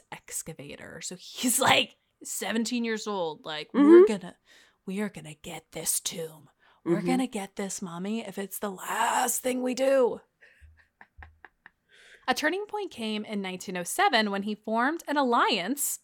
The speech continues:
Speaker 1: perfect, with George Herbert, otherwise known as the fifth Earl of Carnarvon,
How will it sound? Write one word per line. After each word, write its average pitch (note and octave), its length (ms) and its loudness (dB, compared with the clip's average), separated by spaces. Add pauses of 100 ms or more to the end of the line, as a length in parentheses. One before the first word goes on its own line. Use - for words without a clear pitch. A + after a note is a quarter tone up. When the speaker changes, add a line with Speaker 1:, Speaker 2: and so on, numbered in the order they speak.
(160)
Speaker 1:
perfect, - 580 -8 (360)
with A#3+ 280 4
George A3+ 440 -2
Herbert, G3 580 -6 (120)
otherwise F#4 420 2
known G3+ 200 -2
as F#3 160 -6
the F3+ 120 -4
fifth C#4 340 -6
Earl G3+ 240 0
of F#3 160 -10
Carnarvon, D#3+ 560 -8